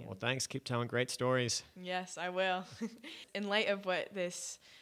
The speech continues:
Speaker 2: podcast is, our fi-, my final question for you is, growing up or even today, who is your favorite storyteller?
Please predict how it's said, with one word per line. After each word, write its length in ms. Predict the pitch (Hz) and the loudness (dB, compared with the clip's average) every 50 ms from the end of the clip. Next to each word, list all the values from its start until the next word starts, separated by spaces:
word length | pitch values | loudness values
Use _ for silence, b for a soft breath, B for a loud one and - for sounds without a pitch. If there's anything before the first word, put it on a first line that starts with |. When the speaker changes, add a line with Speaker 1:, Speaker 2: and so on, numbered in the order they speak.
| B B | B B
Speaker 2:
podcast 520 | - 208 190 185 185 - 190 180 175 - - | 0 2 2 4 4 2 -2 -2 -2 -2 0
is, 240 | 170 175 175 170 | 2 2 2 2
our 120 | 170 165 175 | 0 0 -2
fi-, 200 | 175 - 185 147 | -2 -4 -4 -4
my 160 | 175 175 175 | -2 -4 -4
final 260 | 175 - 175 175 170 | -4 -6 -6 -6 -8
question 380 | 170 - 175 170 - - 170 170 | -8 -8 -10 -10 -10 -10 -12 -12
for 100 | - 165 | -12 -10
you 320 | 165 165 160 165 160 160 - | -8 -6 -6 -6 -6 -6 -6
is, 340 | - 170 170 165 165 165 - B B B B B B B B B B B _ | -6 -4 -4 -4 -4 -6 -8 B B B B B B B B B B B _
growing 320 | - 202 208 214 214 214 | 0 2 2 2 2 2
up 200 | 202 208 214 214 | 2 2 2 2
or 60 | 214 | 0
even 260 | - 185 196 190 190 185 | 0 0 0 0 -2 -2
today, 500 | - 202 180 175 170 170 170 165 175 175 | -4 -4 -2 -2 -2 0 -2 -4 -6 -6
who 160 | 190 208 208 202 | -6 -4 -4 -4
is 200 | 175 185 175 175 | -4 -4 -4 -4
your 120 | 180 170 | -6 -8
favorite 460 | 165 - 175 170 170 185 190 - - | -8 -8 -8 -8 -6 -8 -10 -12 -12
storyteller? 720 | - - - 185 180 180 180 - - - 52 - 208 196 | -14 -12 -12 -10 -10 -10 -12 -14 -14 -14 -16 -16 -16 -18